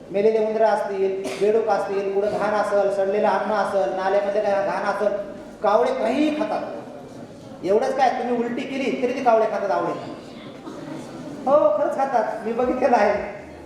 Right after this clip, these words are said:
त्यामध्ये आम्हाला उलटी करायचं काही कारण नाही. म्हणजे हे कावळे काही खातात का? तर पर्यावरणाचं जे काही आपलं जे काही धोका होणार आहे, जे आपलं नुकसान होणार आहे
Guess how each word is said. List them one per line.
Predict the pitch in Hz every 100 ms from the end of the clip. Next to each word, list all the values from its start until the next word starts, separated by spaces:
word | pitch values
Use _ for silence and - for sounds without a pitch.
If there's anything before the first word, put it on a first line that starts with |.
| - - - - - - - -
त्यामध्ये | 220 220
आम्हाला | 247 247
उलटी | 233 247 254
करायचं | 254 240
काही | 247 247
कारण | 247 247
नाही. | 220 196 - - - - - -
म्हणजे | 208 240
हे | 269
कावळे | 254 233 262 294
काही | 294 277 294
खातात | 262 269
का? | - 269 269 269 -
तर |
पर्यावरणाचं | 202 214 226 233 233 233
जे | 226
काही | 233 220
आपलं | 214 220
जे | 214
काही | 214 214 214 - - -
धोका | 160 214
होणार | 214 214 202
आहे, | 175
जे | 156 185
आपलं | 170 190 190
नुकसान | 196 214 202
होणार | 202
आहे | 196